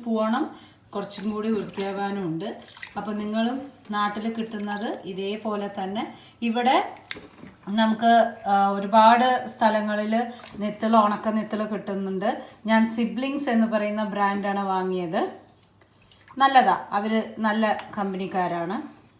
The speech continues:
അപ്പോൾ ഞാൻ ഉണ്ടാക്കുന്ന മെത്തേഡ് totally different ആണ്. അമ്മ നാടൻ രീതിയിലാണ് ഉണ്ടാക്കാറുള്ളത്. അതുകൊണ്ടാണ്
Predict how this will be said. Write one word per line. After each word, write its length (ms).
അപ്പോൾ 240
ഞാൻ 140
ഉണ്ടാക്കുന്ന 420
മെത്തേഡ് 440
totally 400
different 340
ആണ്. 320
അമ്മ 280
നാടൻ 320
രീതിയിലാണ് 580
ഉണ്ടാക്കാറുള്ളത്. 760
അതുകൊണ്ടാണ് 460